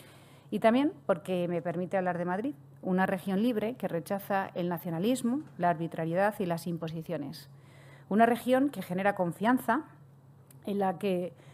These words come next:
respetamos la ley y que recibe con los brazos abiertos a quienes quieren compartir nuestro modelo de vida alegre y próspero. Un proyecto de vida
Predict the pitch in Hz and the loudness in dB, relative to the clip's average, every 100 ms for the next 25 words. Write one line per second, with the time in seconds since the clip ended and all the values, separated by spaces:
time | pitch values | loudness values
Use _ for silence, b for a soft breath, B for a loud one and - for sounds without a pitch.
0 | - 196 185 - 175 208 208 208 196 - | -8 -4 -4 -4 0 2 2 -2 -6 -8
1 | 202 190 175 208 220 262 311 - - 202 | -2 2 2 4 4 4 0 -6 -6 -2
2 | 196 180 175 165 202 208 214 196 175 208 | 2 2 2 0 -2 0 0 0 0 0
3 | 214 202 175 226 247 247 202 240 B B | 0 -2 0 2 2 0 -4 -4 B B
4 | B - 175 185 175 - 196 208 220 - | B -4 -2 -2 -2 -2 -2 0 -2 0
5 | 180 165 170 170 208 214 196 180 165 175 | 0 0 -4 -2 -2 0 -2 -4 -4 -4
6 | 170 165 160 165 175 202 165 160 208 185 | -2 -2 -2 -2 -2 0 -2 -2 -2 -2
7 | 190 226 - 156 170 185 202 196 175 185 | -4 -8 -6 -4 -2 -4 -6 -6 -6 -4
8 | 180 - 165 156 156 B B B - 254 | -6 -6 -6 -6 -10 B B B 2 4
9 | 247 254 254 254 262 262 233 | 6 4 2 2 2 2 0